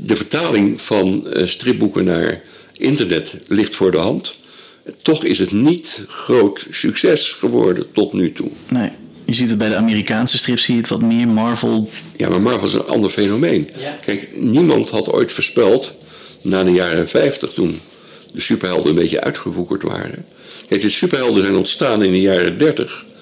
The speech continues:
Speaker 1: in een diepe crisis in Amerika, dat men iets had nodig had om te bemoedigen.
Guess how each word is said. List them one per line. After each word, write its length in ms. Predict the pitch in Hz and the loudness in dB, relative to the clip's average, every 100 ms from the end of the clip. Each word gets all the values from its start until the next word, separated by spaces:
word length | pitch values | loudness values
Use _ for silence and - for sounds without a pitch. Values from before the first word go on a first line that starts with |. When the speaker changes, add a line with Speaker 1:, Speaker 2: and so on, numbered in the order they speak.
| - - - - | -20 -20 -16 -4
Speaker 1:
in 260 | 113 95 | 0 2
een 180 | 95 92 | 2 2
diepe 240 | 156 82 | 0 -2
crisis 440 | 98 - 147 104 - | -2 2 2 2 0
in 120 | - | 0
Amerika, 440 | 98 165 120 95 95 - | 2 2 2 0 -6 -4
dat 320 | 110 110 - - - - | -4 -4 -8 -16 -16 -16
men 340 | - 101 110 - - | -4 0 0 -2 -2
iets 180 | - | 0
had 180 | - 113 | 0 0
nodig 320 | 104 185 185 | 2 4 4
had 200 | 98 110 | 0 0
om 180 | - 120 | 0 0
te 120 | - | 0
bemoedigen. 500 | 104 110 165 180 - | 0 2 4 2 0